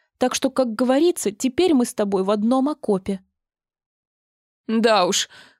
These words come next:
влипли так влипли», вздохнула Настя, вытирая остатки слёз, медленно стекающих по щекам. «Кстати, куда ты несёшься?»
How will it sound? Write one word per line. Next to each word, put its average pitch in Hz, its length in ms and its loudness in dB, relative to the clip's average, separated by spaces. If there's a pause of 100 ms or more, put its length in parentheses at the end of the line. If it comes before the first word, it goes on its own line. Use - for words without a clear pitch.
(100)
влипли 233 500 2
так 240 220 -2
влипли», 196 480 0 (960)
вздохнула 147 640 -4
Настя, 156 480 -4 (280)
вытирая 156 520 -2
остатки - 440 -6
слёз, 180 500 -2 (300)
медленно 208 460 0
стекающих 151 720 -6
по 165 100 -4
щекам. 147 540 -4 (960)
«Кстати, - 420 0
куда 269 300 0
ты 285 120 -2
несёшься?» 196 640 0